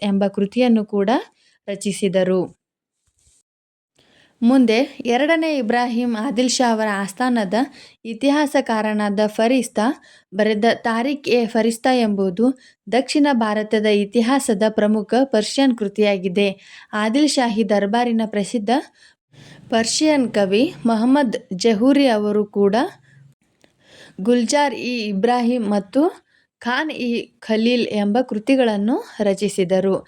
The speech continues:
ದಖನಿ ಉರ್ದುವಿನ ಶ್ರೇಷ್ಠ ಕವಿಯಾದ ನುಸ್ರುತಿ ಅವರು ಕೂಡ ಗುಲ್ಶನ್ ಇ ಇಶ್ಕ್ ಮತ್ತು ಅಲಿನಾಮಾ ಎಂಬ ಪ್ರಮುಖ ಕೃತಿಗಳನ್ನು ರಚಿಸಿದ್ದಾರೆ.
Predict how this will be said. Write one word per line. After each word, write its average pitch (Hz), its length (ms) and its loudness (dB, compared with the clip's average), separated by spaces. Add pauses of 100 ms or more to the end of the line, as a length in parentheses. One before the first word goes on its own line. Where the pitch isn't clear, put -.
(280)
ದಖನಿ 262 420 0
ಉರ್ದುವಿನ 214 580 2
ಶ್ರೇಷ್ಠ 233 440 0
ಕವಿಯಾದ 196 520 0 (120)
ನುಸ್ರುತಿ 240 520 0
ಅವರು 190 320 0
ಕೂಡ 190 260 -4 (540)
ಗುಲ್ಶನ್ 254 560 0
ಇ 247 100 -2 (180)
ಇಶ್ಕ್ 233 340 -2
ಮತ್ತು 202 360 0 (380)
ಅಲಿನಾಮಾ 233 680 -4
ಎಂಬ 202 260 -2
ಪ್ರಮುಖ 214 420 -2 (680)
ಕೃತಿಗಳನ್ನು 240 640 0 (240)
ರಚಿಸಿದ್ದಾರೆ. 196 840 0